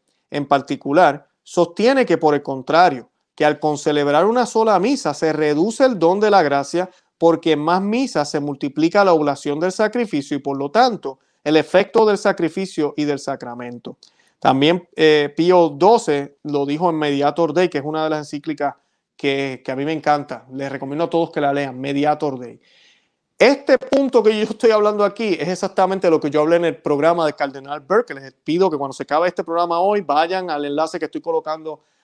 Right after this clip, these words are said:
voy a colocar en la descripción y lo vean. ¿Qué usted cree que es mejor?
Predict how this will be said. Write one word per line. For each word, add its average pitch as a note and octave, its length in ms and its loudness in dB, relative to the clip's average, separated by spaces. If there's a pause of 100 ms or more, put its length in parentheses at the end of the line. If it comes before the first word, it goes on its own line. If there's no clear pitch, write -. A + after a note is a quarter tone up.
voy D3 120 0
a D3+ 80 0
colocar E3+ 340 6
en E3+ 80 4
la D#3+ 80 6
descripción D#3 540 -2
y - 20 -2
lo C3+ 140 -2
vean. C3 280 -14 (720)
¿Qué - 80 -2
usted A#3 220 4
cree B3 140 4
que A#3 80 4
es G3+ 40 4
mejor? C#3+ 360 -4